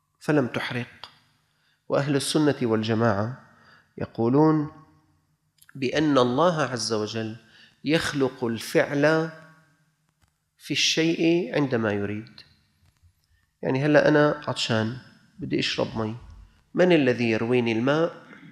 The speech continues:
لا، مو الماء. عندما أشرب الماء يخلق الله تعالى فعل الإرواء في هذا الماء فأرتوي. وإذا الله عز وجل ما بيخلق الفعل ما برتوي لو بشرب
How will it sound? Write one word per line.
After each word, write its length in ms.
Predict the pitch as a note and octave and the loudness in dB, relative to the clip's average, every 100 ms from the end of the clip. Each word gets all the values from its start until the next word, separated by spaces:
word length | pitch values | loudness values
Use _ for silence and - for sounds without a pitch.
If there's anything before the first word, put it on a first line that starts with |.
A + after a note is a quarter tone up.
| - _ _ - | -20 _ _ -6
لا، 280 | B2 - - _ - | -6 -6 -20 _ -10
مو 80 | C3 | -8
الماء. 300 | G2 F#2 - _ _ _ _ _ _ _ _ _ _ _ _ _ _ _ - | -8 -10 -16 _ _ _ _ _ _ _ _ _ _ _ _ _ _ _ -4
عندما 540 | B2+ C3+ D#3 F3 E3+ G3 | 0 4 4 6 4 4
أشرب 340 | - E3 C3+ | 0 0 0
الماء 500 | B2 A#2 A#2+ B2 - | 0 0 -2 -4 -2
يخلق 600 | D#3 F#3+ - E3 D#3 D3 | -2 -2 -2 0 0 -2
الله 440 | C#3 C#3+ D3 C#3 | 0 4 4 2
تعالى 520 | C3 B2 A2 A2 G2+ G#2+ - _ | -4 -4 -2 -4 -6 -14 -20 _
فعل 380 | - F3 C#3 D#3 | -4 0 4 4
الإرواء 840 | D3+ C#3 C#3+ D3 D#3+ E3+ - F#3 G3 - - _ _ _ _ _ _ _ _ _ | 4 4 2 4 6 6 4 2 0 -6 -20 _ _ _ _ _ _ _ _ _
في 240 | - F3 C3 | -4 0 2
هذا 240 | A2 A2+ | 0 -2
الماء 300 | G#2 A2 B2+ - _ _ | -6 -4 -6 -10 _ _
فأرتوي. 540 | - - A2+ - G#2+ C3+ - _ _ _ _ - | -4 -2 -2 -4 -8 -10 -16 _ _ _ _ -4
وإذا 260 | D3+ E3 | 2 6
الله 140 | F3 D3 | 6 6
عز 160 | C3+ | 4
وجل 220 | C3+ C3+ | 2 2
ما 120 | C3+ D3 | 0 0
بيخلق 420 | D3 - C3 - | -2 -4 -4 -4
الفعل 480 | A2+ B2 C3 D3+ F3+ - _ _ _ | -4 -2 -2 -4 -8 -18 _ _ _
ما 100 | E3+ | -2
برتوي 400 | C#3+ B2+ - C3 | -2 -4 -4 -2
لو 140 | C3+ C#3 | 0 -2
بشرب 400 | C#3+ - C#3 | -2 -4 -4